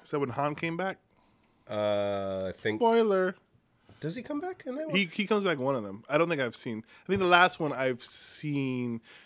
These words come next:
Speaker 1: um, was, I may, I, now that I'm thinking about it, I might be further behind than I think.
Speaker 2: Oh.
Speaker 1: Um,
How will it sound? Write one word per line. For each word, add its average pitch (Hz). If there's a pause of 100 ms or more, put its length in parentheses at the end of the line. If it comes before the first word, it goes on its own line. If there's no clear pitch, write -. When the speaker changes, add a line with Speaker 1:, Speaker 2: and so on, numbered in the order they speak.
(420)
Speaker 1:
um, 117
was, 117
I 107
may, 131
I, 101 (160)
now 120
that 120
I'm 117
thinking 117
about 110
it, 104
I -
might 110
be 107
further 107
behind 101
than 95
I 90
think. 107 (160)
Speaker 2:
Oh. 101 (240)
Speaker 1:
Um, 101